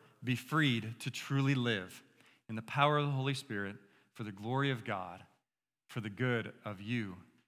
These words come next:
and others in this world. To be freed to live. Verses three and four say this,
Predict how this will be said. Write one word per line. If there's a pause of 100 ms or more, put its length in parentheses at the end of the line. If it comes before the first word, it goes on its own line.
(720)
and
others
in
this
world. (540)
To
be
freed
to
live. (160)
Verses
three
and
four (500)
say
this,